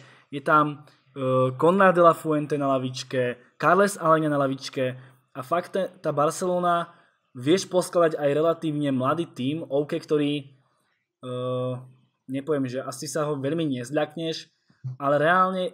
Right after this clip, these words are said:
Barcelona urobila to, čo sme, ehm, po čom sme možno dlhé roky akože volali, že reálne dokáže postaviť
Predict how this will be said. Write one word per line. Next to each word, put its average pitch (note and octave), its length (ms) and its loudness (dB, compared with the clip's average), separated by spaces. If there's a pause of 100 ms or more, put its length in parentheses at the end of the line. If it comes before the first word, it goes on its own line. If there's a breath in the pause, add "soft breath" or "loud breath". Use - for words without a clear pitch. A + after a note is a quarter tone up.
(1500)
Barcelona F3 440 0
urobila G3 400 2
to, F3 560 2
čo D#3 80 -8
sme, D#3+ 160 -4
ehm, C#3+ 560 0
po D#3 80 0
čom D#3+ 160 -4
sme D#3+ 80 0
možno D#3 160 -2
dlhé C#3+ 320 0
roky C#3+ 240 -2
akože C3+ 320 -4
volali, D#3+ 480 4 (320 soft breath)
že B2+ 160 -6
reálne D#3 400 2
dokáže D3 400 0
postaviť C3+ 500 -4